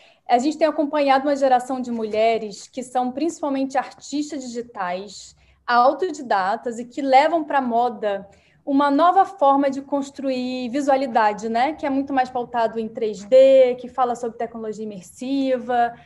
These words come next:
é... e principalmente que constrói uma relação diferente entre corpo, virtualidade, cybercultura, né?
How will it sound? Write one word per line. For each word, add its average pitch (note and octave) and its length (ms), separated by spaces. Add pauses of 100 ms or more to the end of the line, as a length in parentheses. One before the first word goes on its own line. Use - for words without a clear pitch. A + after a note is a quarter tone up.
(460)
é... G#3+ 1080 (300)
e C4+ 80
principalmente D4 960
que C#4 100
constrói C#4 500
uma D4+ 100
relação C4 360
diferente B3 800
entre B3 260
corpo, B3 840
virtualidade, A3+ 1300 (180)
cybercultura, A#3+ 1300
né? A#3 380